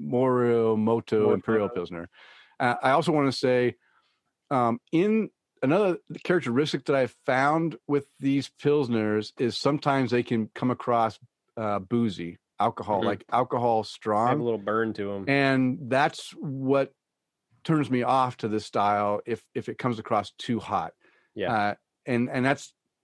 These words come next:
Speaker 1: that's just why I wanted to warn anyone that goes for an Imperial Pilsner. Sometimes they do come across a, a bit more hot with the,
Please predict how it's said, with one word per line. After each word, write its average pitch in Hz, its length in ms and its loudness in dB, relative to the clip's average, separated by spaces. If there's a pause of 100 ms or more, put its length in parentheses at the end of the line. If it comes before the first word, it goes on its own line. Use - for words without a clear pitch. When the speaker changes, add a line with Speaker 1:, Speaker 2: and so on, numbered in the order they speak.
(220)
Speaker 1:
that's 143 220 0
just 143 180 -4
why 131 100 2
I 123 40 4
wanted 123 180 2
to 117 60 2
warn 127 500 2
anyone 120 360 0
that 113 100 -2
goes 120 260 0
for 113 140 -2
an 110 60 0
Imperial 110 380 0 (160)
Pilsner. 110 320 0
Sometimes 120 440 -2
they 107 100 0
do 113 180 -2
come 107 160 -6
across 101 500 -2 (360)
a, 107 180 -2 (120)
a 113 80 -4
bit 113 180 0
more 107 220 0
hot 113 340 0
with 110 200 -6
the, 98 220 -4